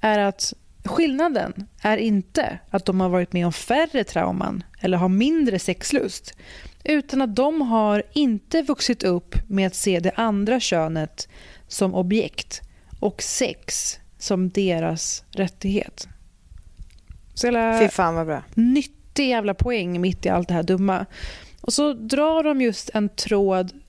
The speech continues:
Speaker 1: tillbaka till det här vi snackade om, så här, men var det här verkligen så oväntat?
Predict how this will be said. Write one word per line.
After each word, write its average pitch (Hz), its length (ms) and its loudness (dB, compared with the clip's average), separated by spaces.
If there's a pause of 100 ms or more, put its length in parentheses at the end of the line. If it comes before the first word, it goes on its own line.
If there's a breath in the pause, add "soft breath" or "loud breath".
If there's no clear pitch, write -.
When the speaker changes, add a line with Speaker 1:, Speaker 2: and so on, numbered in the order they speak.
(120)
Speaker 1:
tillbaka 233 420 0
till 214 180 -2
det 190 60 2
här 175 140 2
vi 180 80 0
snackade 175 420 -2
om, 165 440 0
så - 160 -4
här, - 160 0
men 185 180 -2
var 214 180 2
det 214 60 0
här 190 100 0
verkligen 175 320 -2
så 180 100 -2
oväntat? 185 580 -2